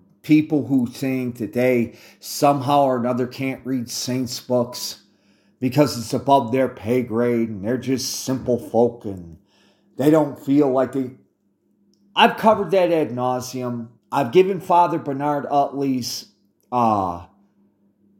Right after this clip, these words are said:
uh, podcast series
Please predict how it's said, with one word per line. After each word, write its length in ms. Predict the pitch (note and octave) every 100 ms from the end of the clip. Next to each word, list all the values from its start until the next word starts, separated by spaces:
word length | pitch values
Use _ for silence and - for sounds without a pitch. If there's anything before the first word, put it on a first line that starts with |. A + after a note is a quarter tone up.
| _ _ _ _ _ _ _ _ _ -
uh, 320 | G#2+ G2+ F2 -
podcast 640 | F3 E3+ D#3+ E3 E3+ D3+
series 720 | - D#3+ D3+ C#3+ C3+ B2+ A#2+